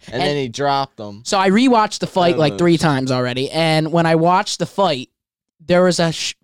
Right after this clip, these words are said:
Speaker 2: punch that it's hard to see that really hurt him. And I'm gonna show you. I screen recorded it. And when Charles knocks him down, he goes down on the ground.
Speaker 1: I think we can show it.
Speaker 2: Yeah, he probably can. But if you see, he puts his knee on belly and freaking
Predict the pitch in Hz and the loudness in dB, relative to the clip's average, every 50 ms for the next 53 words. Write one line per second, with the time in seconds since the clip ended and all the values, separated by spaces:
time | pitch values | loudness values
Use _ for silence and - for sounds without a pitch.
0 | _ - - 226 233 254 285 269 - 226 196 - - 165 156 - - 196 190 202 | _ -8 -4 -2 0 0 0 -2 -4 -6 -6 -6 -6 -8 -8 -6 -2 0 0 2
1 | 220 202 185 170 - - - 185 175 160 160 143 135 147 156 151 156 165 170 170 | 0 0 -2 -6 -6 -6 -6 -6 -4 -4 -4 -4 -4 -4 -4 -2 0 2 2 4
2 | 156 160 147 131 147 147 139 127 123 107 110 104 120 135 160 185 175 156 - - | 4 2 2 0 0 -2 -2 -2 -4 -8 -8 -6 -4 -4 -2 -2 -2 -2 -4 -6
3 | 156 139 120 123 - - - 143 135 147 156 147 - 165 160 160 170 190 - - | -8 -10 -12 -14 -16 -12 -8 -6 -4 -4 -4 -2 0 0 2 2 2 0 -2 -4
4 | - - - - - - _ _ _ _ _ - 165 165 160 151 147 143 139 143 | -14 -20 -20 -20 -20 -20 _ _ _ _ _ -4 -2 0 2 2 2 0 -2 -4
5 | - _ _ _ _ _ _ _ _ _ _ _ 185 175 196 196 185 - _ _ | -8 _ _ _ _ _ _ _ _ _ _ _ -2 0 0 0 -2 -6 _ _
6 | _ - - 208 202 208 226 262 269 247 202 196 190 190 180 185 202 202 - - | _ -8 -4 0 2 2 2 2 2 0 -2 -4 -4 -2 0 0 0 -2 -4 -8
7 | 202 185 180 170 156 139 143 151 180 190 165 170 170 175 175 165 185 170 170 165 | -10 -8 -6 -6 -8 -8 -10 -12 -14 -12 -10 -8 -6 -6 -6 -6 -6 -6 -6 -6
8 | 160 151 135 156 151 151 - 214 - - 175 139 - - 101 92 87 - - 113 | -10 -10 -8 -8 -6 -4 -4 -4 -4 -4 -4 -4 -4 -6 -8 -6 -6 -6 -4 -4
9 | 113 120 117 92 73 - - - 185 190 165 170 180 - 233 214 185 165 156 - | -4 -4 -4 -6 -8 -10 -8 -4 -2 -2 0 0 0 0 0 0 0 0 -2 0
10 | - 185 165 156 156 156 147 147 - 165 165 - - 170 190 220 247 254 262 240 | 0 0 2 2 2 2 2 2 2 0 0 2 2 4 4 6 6 6 4 2
11 | - - _ _ _ _ _ _ _ _ _ _ _ - - - - 247 233 208 | 0 -4 _ _ _ _ _ _ _ _ _ _ _ -8 -6 -4 -2 0 0 2
12 | 170 151 143 143 - - - - 208 190 - - 233 - - 190 185 180 175 175 | 2 0 0 -2 -6 -10 -10 -6 -6 -6 -6 -6 -8 -6 -6 -8 -8 -6 -4 -2
13 | 185 196 208 214 233 233 220 202 190 175 143 127 120 117 135 151 - _ _ _ | -2 0 0 2 0 0 0 0 0 0 -2 -2 -4 -8 -10 -12 -14 _ _ _
14 | _ _ _ _ _ _ - 170 165 156 - - - - _ - - 202 208 208 | _ _ _ _ _ _ -10 -10 -10 -10 -10 -16 -20 -20 _ -20 -12 -10 -10 -10
15 | 208 - - 196 180 175 156 | -10 -10 -10 -10 -10 -10 -12